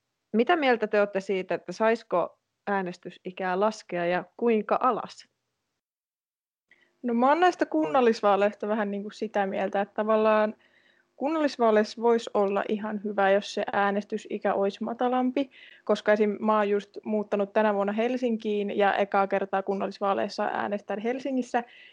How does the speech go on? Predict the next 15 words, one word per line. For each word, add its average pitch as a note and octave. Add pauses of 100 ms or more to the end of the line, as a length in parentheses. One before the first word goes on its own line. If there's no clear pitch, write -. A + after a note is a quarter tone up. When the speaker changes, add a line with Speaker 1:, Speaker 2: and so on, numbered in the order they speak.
(140)
Speaker 2:
jonka G#3+
kunnallispolitiikasta G#3
en G3+
tiedä G3
käytännössä G#3+
mitään, C#4 (140)
niin G#3
tavallaan G3
se, G#3
että G3+
mä G3
olisin G3+
voinut G3
vaikka G3+
Rovaniemellä G3+